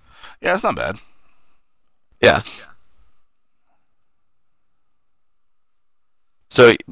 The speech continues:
Speaker 2: so th-, nothing. S-, uh, they have, like, a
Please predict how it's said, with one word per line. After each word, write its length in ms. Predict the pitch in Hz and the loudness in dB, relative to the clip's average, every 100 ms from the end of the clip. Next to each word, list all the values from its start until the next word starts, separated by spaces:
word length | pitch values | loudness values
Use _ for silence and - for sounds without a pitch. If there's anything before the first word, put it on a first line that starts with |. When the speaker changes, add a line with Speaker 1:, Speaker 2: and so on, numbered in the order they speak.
| - - | -20 -4
Speaker 2:
so 240 | - 123 | 0 0
th-, 240 | - 147 147 | 0 -6 -2
nothing. 640 | 185 240 277 165 117 101 _ _ _ - - - | -2 0 -2 -2 -2 -8 _ _ _ -20 -20 -20
S-, 400 | - - - - _ _ _ - | -18 -16 -18 -18 _ _ _ -6
uh, 260 | 95 85 - | -4 -4 -4
they 100 | 127 139 | 0 0
have, 120 | 139 | 0
like, 220 | 135 - | -6 -8
a 80 | - | -12